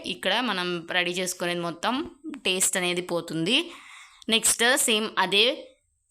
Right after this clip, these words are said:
పాన్ వచ్చేసి స్టవ్ మీద పెట్టేసుకొని ఇందులోకి మనం రైస్ యాడ్ చేసుకోవాలి. నేను ఒక కప్పు సాయిగుళ్ళు తీసుకున్నాను కాబట్టి ఒక కప్‌కి టూ కప్స్ వరకు ఇక్కడ రైస్ తీసుకోవాలి. టూ అయినా తీసుకోవచ్చు, లేదు అంటే టూ అండ్ హాఫ్ అయినా తీసుకోవచ్చండి, సరిపోతుంది.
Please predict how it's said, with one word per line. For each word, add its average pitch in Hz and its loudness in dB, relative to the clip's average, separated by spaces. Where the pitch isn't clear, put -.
పాన్ 196 6
వచ్చేసి 190 0
స్టవ్ 185 2
మీద 190 2
పెట్టేసుకొని 185 0
ఇందులోకి 202 2
మనం 208 2
రైస్ 180 4
యాడ్ 196 4
చేసుకోవాలి. 180 0
నేను 208 2
ఒక 190 -2
కప్పు 220 0
సాయిగుళ్ళు 190 2
తీసుకున్నాను 185 -2
కాబట్టి 185 2
ఒక 214 0
కప్‌కి 196 0
టూ 277 2
కప్స్ 226 2
వరకు 196 0
ఇక్కడ 190 0
రైస్ 180 2
తీసుకోవాలి. 180 2
టూ 240 -2
అయినా 196 2
తీసుకోవచ్చు, 180 -2
లేదు 196 2
అంటే 190 0
టూ 208 -2
అండ్ 185 2
హాఫ్ 180 0
అయినా 175 2
తీసుకోవచ్చండి, 170 -2
సరిపోతుంది. 185 0